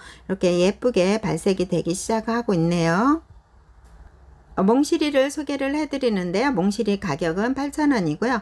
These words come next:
몽시리라는 이름을 들으니까 우리나라에서 상표 등록을 하지 않았을까? 우리나라에서 품종을 개발했을 것 같은 느낌이 들죠.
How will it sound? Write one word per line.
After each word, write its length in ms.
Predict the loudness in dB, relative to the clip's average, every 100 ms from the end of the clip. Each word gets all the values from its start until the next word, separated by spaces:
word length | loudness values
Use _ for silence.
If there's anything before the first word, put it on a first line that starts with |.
| -8 -20 -2
몽시리라는 1000 | 0 2 0 -2 0 2 2 0 0 0
이름을 680 | 0 2 2 2 2 0 0
들으니까 720 | 0 0 0 -2 0 0 0
우리나라에서 760 | 0 0 0 0 -2 -2 -4
상표 360 | -4 -4 -2 -4
등록을 420 | -2 -2 -2 -2
하지 220 | -4 -2
않았을까? 800 | -2 0 -2 -4 -6 -2 -2 -2 -6 -20 -20 -8
우리나라에서 720 | -2 0 0 -2 -4 -4 -4
품종을 560 | -4 -2 0 0 -2 -2
개발했을 1500 | -2 -2 -2 -4 -6 -18 -4 0 2 0 -4 -6 -2 -2 0
것 140 | -2
같은 400 | -2 -4 -4 -2
느낌이 380 | -4 -2 -2 0
들죠. 680 | -2 -2 0 2 2 0